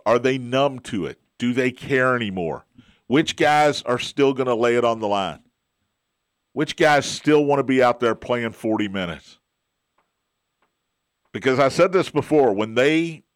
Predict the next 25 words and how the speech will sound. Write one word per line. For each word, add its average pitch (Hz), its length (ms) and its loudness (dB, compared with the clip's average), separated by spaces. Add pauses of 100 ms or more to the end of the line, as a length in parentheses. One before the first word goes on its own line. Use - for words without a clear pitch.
even 233 300 -2
when 214 160 0
they're 196 120 4
winning, 127 460 -4 (160)
when 117 220 -4
they 113 180 2
get 101 380 -4
down 151 520 2 (160)
two, 160 520 -2 (580)
four, 156 600 4 (440)
six - 460 0
points, 147 500 -2 (100)
it 107 220 0
balloons 120 580 -2
quickly. - 500 -10 (1800)
Because 104 380 -2
there 113 240 2
is 113 160 0
a, 107 380 0 (640)
it 113 160 0
looks 143 320 -2
like 131 300 2
there 113 200 0
is 113 180 -2
a 107 380 0